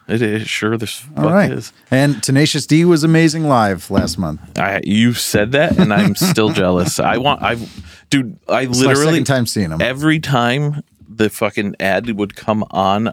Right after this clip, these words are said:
Speaker 1: on Facebook, I'd be like, "I should buy a ticket," and I was like, "I should buy a ticket," and I just fucking didn't.
Speaker 2: Every song I wanted them to play,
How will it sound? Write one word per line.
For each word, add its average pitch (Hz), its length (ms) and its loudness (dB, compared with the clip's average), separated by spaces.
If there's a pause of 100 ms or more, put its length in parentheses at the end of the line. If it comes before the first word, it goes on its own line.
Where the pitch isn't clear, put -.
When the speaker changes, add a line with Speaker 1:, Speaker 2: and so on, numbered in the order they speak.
Speaker 1:
on 101 460 -4
Facebook, 127 540 -2
I'd 113 120 -2
be 117 80 -4
like, - 240 -10
"I - 100 -12
should - 220 -14
buy 139 100 -8
a 143 80 -6
ticket," - 420 -6 (640)
and 123 80 -4
I 123 60 2
was 120 100 0
like, 110 260 -2
"I 160 120 -6
should 131 240 -8
buy 98 160 -4
a 117 80 -2
ticket," - 420 -8 (240)
and 95 100 -2
I 90 120 0
just 92 220 -2 (100)
fucking 95 340 -6
didn't. 85 320 -6 (100)
Speaker 2:
Every 120 360 2
song 117 420 2
I 104 160 0
wanted 98 320 2
them 92 220 2
to 90 60 0
play, 69 400 -6